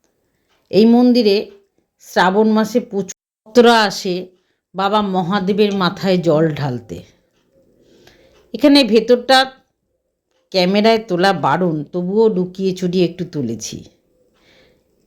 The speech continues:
পাশেই দেখছেন মহাশ্মশান। ভূতনাথ মন্দিরের পাঁচ মিনিট দূরেই রয়েছে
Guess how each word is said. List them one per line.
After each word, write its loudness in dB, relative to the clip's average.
পাশেই 0
দেখছেন -4
মহাশ্মশান। -2
ভূতনাথ -4
মন্দিরের 2
পাঁচ 0
মিনিট -2
দূরেই 2
রয়েছে 0